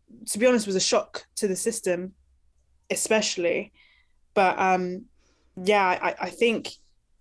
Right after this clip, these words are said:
I think for me, it's, it's, it's, it's a, a huge lesson for me in,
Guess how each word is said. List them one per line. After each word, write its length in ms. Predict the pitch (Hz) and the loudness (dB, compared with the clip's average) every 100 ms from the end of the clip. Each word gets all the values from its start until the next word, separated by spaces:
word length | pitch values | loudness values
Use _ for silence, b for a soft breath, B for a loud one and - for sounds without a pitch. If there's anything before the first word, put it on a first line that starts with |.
| _ - | _ -12
I 60 | 190 | -4
think 280 | - 220 | 0 0
for 120 | - 208 | 0 0
me, 300 | 220 220 175 | 2 4 2
it's, 160 | - | 0
it's, 340 | - 185 - - | -6 -6 -6 -4
it's, 440 | 185 - - - - | -2 -2 -2 -4 -2
it's 560 | 180 - - - - - _ _ _ _ - | -2 -2 -4 -6 -6 -10 _ _ _ _ -14
a, 100 | 196 - | -10 -4
a 80 | 143 | -4
huge 520 | - 208 214 202 190 | -4 0 2 2 2
lesson 440 | 202 196 - 185 | 0 0 -2 -4
for 160 | 170 180 | -6 -4
me 360 | 185 190 180 170 | -2 0 0 0
in, 280 | 165 170 | -2 -6